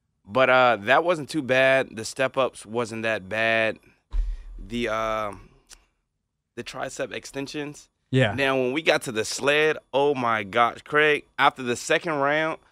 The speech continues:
Speaker 1: well, actually, during the second round.
Speaker 2: I was gonna say, after the f-, in the first round, did you, f-, like, we go through the room once.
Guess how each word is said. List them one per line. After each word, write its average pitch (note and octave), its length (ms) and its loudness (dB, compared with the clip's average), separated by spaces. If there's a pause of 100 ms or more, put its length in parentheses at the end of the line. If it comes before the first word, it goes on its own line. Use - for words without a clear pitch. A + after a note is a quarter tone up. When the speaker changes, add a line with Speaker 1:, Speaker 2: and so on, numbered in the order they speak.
(200)
Speaker 1:
well, C#3 160 2
actually, D3+ 340 0
during D3+ 520 0
the E3 80 -2
second E3 300 -2
round. E3 180 2
Speaker 2:
I F#3 40 12
was G3 100 10
gonna G#3 100 4
say, D3+ 220 8
after A3 480 8
the F3 100 4
f-, - 220 -2
in F#3 100 6
the F#3 80 6
first B3 420 6
round, A#2+ 360 4
did C3 100 2
you, D#3+ 100 6
f-, - 160 -2
like, D#3 140 8
we D3+ 140 6
go F3+ 140 8
through G3+ 140 0
the E3+ 100 2
room D3+ 260 6
once. A#2+ 500 2